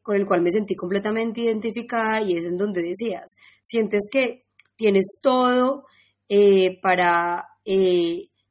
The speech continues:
pues, como para conseguir el empleo de tus sueños, pero no te está funcionando la estrategia que manejas en este momento. Algo así, como si sientes que esta, o sea, que eso es lo que te está ocurriendo,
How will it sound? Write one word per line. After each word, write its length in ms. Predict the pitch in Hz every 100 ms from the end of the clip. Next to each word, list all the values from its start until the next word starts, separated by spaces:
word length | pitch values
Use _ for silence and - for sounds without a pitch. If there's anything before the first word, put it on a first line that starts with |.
| _ -
pues, 140 | 233
como 220 | 240 226 202
para 280 | 180 180
conseguir 600 | 180 190 190 180 190 185 190
el 120 | 220
empleo 300 | 214 208 185
de 120 | 202
tus 180 | 208 196
sueños, 420 | 214 196 190 196 196
pero 640 | 220 190 175 170 165 175 - _
no 180 | 208 202
te 80 | 196
está 180 | 185 226
funcionando 440 | 220 214 202 180 175
la 80 | 196
estrategia 440 | 196 180 165 170
que 120 | 214
manejas 360 | 190 175 170 180
en 120 | 220
este 220 | 185 202
momento. 580 | 220 226 233 185 - - _ _ _ _
Algo 300 | - 202 202
así, 540 | 214 202 285 196 165 _ _ _ _ _ _
como 460 | 226 214 202 202 _ _
si 160 | - -
sientes 340 | 233 220 214 202
que 160 | 277
esta, 420 | 254 240 233 240 - -
o 40 |
sea, 140 | 214 202
que 120 | 214
eso 120 | 202
es 40 | 226
lo 80 | 269
que 100 | 226
te 80 |
está 180 | 196 -
ocurriendo, 600 | 190 208 240 262 262 269